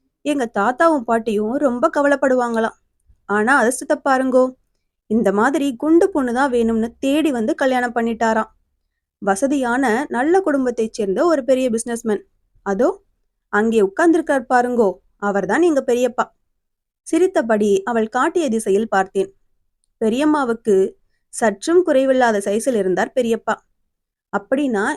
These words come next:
இந்த மாமியும் இல்லையா? அப்ப வேர்-, அப்போ வேற யார் அந்த ரதி?" சட்டென ஒரு யோசனை. என் கணவருக்கே தெரியாமல் அவர் பார்வையை கவனித்தால் தெரிந்துவிடுமே. எத்தனை வயதானால் என்ன, ஜொல் விடுவதில் ஆண்களுக்குத்தான்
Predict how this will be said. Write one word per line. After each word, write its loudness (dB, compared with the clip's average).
இந்த -2
மாமியும் 2
இல்லையா? -2
அப்ப -4
வேர்-, -2
அப்போ -2
வேற 0
யார் 2
அந்த 2
ரதி?" -4
சட்டென 0
ஒரு 0
யோசனை. -4
என் -2
கணவருக்கே -2
தெரியாமல் -2
அவர் 0
பார்வையை 0
கவனித்தால் -2
தெரிந்துவிடுமே. -2
எத்தனை -2
வயதானால் -2
என்ன, -4
ஜொல் 2
விடுவதில் 0
ஆண்களுக்குத்தான் -2